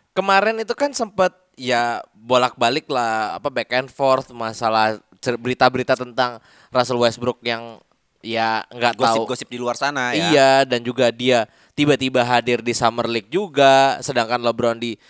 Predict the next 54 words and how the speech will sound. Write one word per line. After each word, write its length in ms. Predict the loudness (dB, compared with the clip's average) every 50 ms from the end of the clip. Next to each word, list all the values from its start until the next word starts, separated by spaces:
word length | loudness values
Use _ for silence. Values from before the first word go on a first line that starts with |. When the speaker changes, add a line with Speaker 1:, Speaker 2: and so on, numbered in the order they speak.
| _ _
Speaker 1:
sideline 640 | -6 -2 -2 -2 -2 -4 -2 -2 -2 -2 -2 -4 -6
di 160 | -6 -6 -4
agak 320 | -4 -4 -4 -4 -2 0
jauh, 480 | 2 4 4 4 2 0 -2 -2 -2 -4
dia 300 | -4 -2 -2 0 0 0
di 160 | -2 -4 -6
Speaker 2:
Oh, 80 | -6 -6
mereka 240 | -4 -2 0 2 2
Speaker 1:
bareng 60 | 2
Speaker 2:
duduknya 80 | 2 2
Speaker 1:
sama 80 | 2 0
Speaker 2:
nggak 80 | 0
Speaker 1:
bench. 160 | 0 -2 -4
Speaker 2:
sebelahan 200 | -4 -6 -8 -8 -10
emang? 160 | -10 -10 -6
Speaker 1:
Iya, 240 | -4 -2 -2 0 -2 -2
tidak 200 | -4 -6 -8 -8
sebelahan 480 | -8 -6 -4 -2 0 0 2 0 0 -2
Speaker 2:
Oh, 80 | -4
Speaker 1:
memang. 200 | -4 -6 -6 -6 -8
Speaker 2:
iya, 80 | -6 -6
Speaker 1:
Sudah 220 | -4 -2 -2 -2
Speaker 2:
iya. 20 |
Oke, 140 | -2 -4 -6 -6
oke, 160 | -4 -4 -6
oke, 0 | -6
oke. 80 | -4 0
Speaker 1:
marahan, 440 | 2 2 2 2 2 2 2 0 0
memang 220 | 0 -6 -10 -8 -8
ada 160 | -8 -8 -8
musuhan 420 | -10 -12 -12 -12 -10 -10 -10 -10 -12
dikit. 160 | -14 -12 -10
Speaker 2:
Oke, 160 | -8 -8 -8
Speaker 1:
Mm, 80 | -10 -14
Speaker 2:
hmm. 220 | -14 -14 -14 -14
Speaker 1:
memang 200 | -14 -14 -14 -10 -8
kalau 260 | -6 -6 -6 -6 -6
ada 400 | -8 -8 -8 -6 -6 -6 -8 -12 _ _ _ _ _ _ _ _
Speaker 2:
Hati 240 | -16 -12 -10 -8
orang 160 | -10 -8 -8 -10
siapa 180 | -10 -10 -10
yang 140 | -12 -10 -8
tahu, 180 | -6 -4 -2 -2
Speaker 1:
Iya, 240 | -2 -2 -2 0
Speaker 2:
Ji. 60 | 0 2
Speaker 1:
betul. 320 | 4 6 8 8 8 8 8
Speaker 2:
<laughs> 40 | 8
Ji. 140 | 8 8 8 10 10 8 8 6 6 4 4 4 4 4 2 2 0 0 0 0 -2 -2
Speaker 1:
Terus 220 | 2 4 4 4 4
Speaker 2:
Oke. 100 | 2 0
Speaker 1:
juga 280 | 0 2 4 6 6 6 6 4
apa, 460 | 0 -4 -4 0 0 0 0 -2 -6 -14 _ _ _ _ _ _ _ _
eh, 680 | 0 2 2 4 2 2 2 2 2 0 0 -2 -4 -6
Speaker 2:
Mhm. 160 | -8 -14 -18